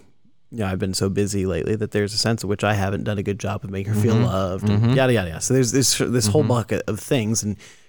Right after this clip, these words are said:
Speaker 1: especially, I mean, sometimes you can get, you can get into a fight. I don't know if you guys, you and Candace are like this, but
Speaker 2: We don't
Speaker 1: sometimes we
Speaker 2: fight.
Speaker 1: get into <laughs> fights.
Speaker 2: I don't know what you're talking about. We don't fight.
Speaker 1: <laughs> Sometimes, you know, you, the, the generic you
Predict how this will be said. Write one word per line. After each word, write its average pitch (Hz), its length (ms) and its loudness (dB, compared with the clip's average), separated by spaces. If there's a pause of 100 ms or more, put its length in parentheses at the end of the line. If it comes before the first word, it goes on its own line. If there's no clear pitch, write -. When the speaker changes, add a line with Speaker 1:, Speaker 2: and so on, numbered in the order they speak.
(440)
Speaker 1:
especially, 120 960 0
I - 40 0
mean, 131 120 4
sometimes 170 400 4
you 117 80 6
can 110 100 4
get, 110 260 4 (220)
you 120 40 -12
can 120 80 0
get 117 80 4
into 107 140 0
a 104 40 2
fight. - 180 -2
I 98 100 2
don't 120 80 4
know 110 100 2
if 101 120 -6
you 110 200 2
guys, 101 260 0
you 117 140 2
and 110 80 0
Candace 104 340 -2
are 92 40 -2
like - 160 -4
this, 101 120 -8
but 98 100 -4
Speaker 2:
We 117 60 4
don't 190 140 4
Speaker 1:
sometimes 147 220 4
we 117 80 2
Speaker 2:
fight. 107 60 -2
Speaker 1:
get - 180 0
into 110 160 -2
<laughs> - 520 -14
fights. - 420 -2
Speaker 2:
I 127 40 4
don't 139 120 4
know 131 60 6
what 113 100 6
you're 127 100 6
talking 98 220 2
about. 104 200 0
We 156 60 2
don't 131 180 4
fight. 156 300 2
Speaker 1:
<laughs> - 60 -10
Sometimes, 165 580 4
you 143 200 0
know, 117 120 4
you, 120 280 2 (640)
the, 131 200 0
the 127 340 2
generic 120 560 4
you 101 220 -2